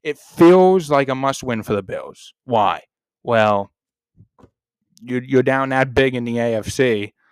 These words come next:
You can't really play catch-up, right? You cannot play catch-up in the A F C. N F C, you can. Can't do it in the A-, A-, A F C.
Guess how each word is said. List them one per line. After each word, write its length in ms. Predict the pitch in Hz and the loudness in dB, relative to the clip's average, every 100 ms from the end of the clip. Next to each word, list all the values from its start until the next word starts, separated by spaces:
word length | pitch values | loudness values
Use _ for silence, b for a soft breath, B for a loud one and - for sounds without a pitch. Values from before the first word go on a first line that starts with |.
| _ _ _ _ _ _ | _ _ _ _ _ _
You 220 | 123 139 | -18 -12
can't 260 | - 170 | -4 -4
really 200 | 147 135 | 0 -2
play 260 | 127 147 123 | 0 0 -2
catch-up, 580 | - 104 - - - - _ | -4 -8 -8 -10 -10 -10 _
right? 260 | 117 104 104 | -8 -8 -8
You 100 | 120 | -14
cannot 500 | - 143 139 156 147 | -8 -4 -2 -2 -2
play 240 | - 139 | -4 -4
catch-up 440 | - 123 - 107 110 | 0 -2 0 -4 -4
in 80 | |
the 120 | 104 101 | -10 -8
A 80 | |
F 160 | 98 95 | -10 -10
C. 160 | 131 147 | -6 -2
N 100 | 196 | -2
F 120 | 180 | -2
C, 260 | 196 190 151 _ _ _ _ _ _ - | -4 -4 -8 _ _ _ _ _ _ -14
you 160 | 131 | -12
can. 280 | - 107 82 _ _ - | -10 -12 -16 _ _ -4
Can't 200 | 185 143 | -2 2
do 120 | 139 | 2
it 80 | 117 | 2
in 80 | |
the 100 | 110 | -2
A-, 400 | 107 107 117 110 110 | -4 -4 -6 -6 -8
A-, 220 | 123 120 | -8 -6
A 20 | 107 | -8
F 140 | 101 | -10
C. 300 | - 92 73 | -12 -16 -16